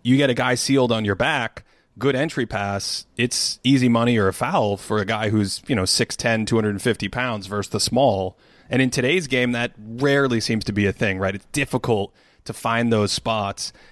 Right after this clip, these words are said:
and they still look like they're there, but I don't know. It feels like maybe that's something you're not sacrificing anymore on defense when you go small. What do you think of that?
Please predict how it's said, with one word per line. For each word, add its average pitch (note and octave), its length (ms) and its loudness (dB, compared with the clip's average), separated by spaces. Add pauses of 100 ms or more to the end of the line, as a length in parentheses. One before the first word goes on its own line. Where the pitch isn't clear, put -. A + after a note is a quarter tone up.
and A#2+ 160 2
they A#2 80 2
still F3 540 -2
look F#3+ 160 0
like F3+ 200 0
they're F#3 120 0
there, F#3+ 300 2
but C#3+ 160 0
I C#3 120 -4
don't F3+ 120 -2
know. D#3 180 2
It G2+ 80 -6
feels C3 300 -2
like B2+ 160 0 (200)
maybe C3 440 4
that's B2+ 200 2
something B2 300 0
you're A2+ 80 2
not A#2 160 2
sacrificing G#2+ 720 -2
anymore G2 420 -2
on G2 120 -4
defense G#2+ 460 -4
when G#2 120 -6
you G2 80 -6
go G2 160 -6
small. G#2 340 0
What G#2+ 80 0
do A#2 60 -2
you A2+ 60 -4
think A2+ 180 -2
of - 80 -10
that? - 180 -16